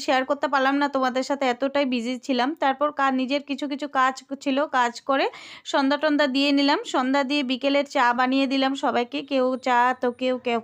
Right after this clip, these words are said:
কফি, যে যেটা খায় সবাইকে সব রকম করে বানিয়ে দিলাম। তারপর ইয়োগ একটু আমাকে হেল্প করছে আলু ছুলতে,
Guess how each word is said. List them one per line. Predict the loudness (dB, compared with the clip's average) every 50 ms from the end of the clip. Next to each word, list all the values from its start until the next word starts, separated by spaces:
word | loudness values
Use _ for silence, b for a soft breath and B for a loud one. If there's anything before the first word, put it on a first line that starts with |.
| -6 _
কফি, | 0 0 0 0 0 -2 -2 -2
যে | -2 0 0 0
যেটা | 0 -2 -2 -2 -2 -2
খায় | 0 0 -2 -2
সবাইকে | -2 -2 -2 -2 -2 -4 -4 -6
সব | -4 -4 -4 -2 -2
রকম | -4 -4 -4 -4
করে | -2 -2 -2 0
বানিয়ে | 0 0 0 -2 -2
দিলাম। | -4 -2 -2 -2 -4 -4 B B B B B B B B B _
তারপর | 2 2 2 2 2 2 2 4
ইয়োগ | 4 4 4 4 4 4 2
একটু | 2 2 2 2 0 -2 0 2
আমাকে | 2 2 2 2 2 2 2
হেল্প | 2 4 2 0 -2 -2
করছে | -2 -2 0 2 2
আলু | 2 2 2 2 0
ছুলতে, | 0 0 -2 -2 0 0 -2 -2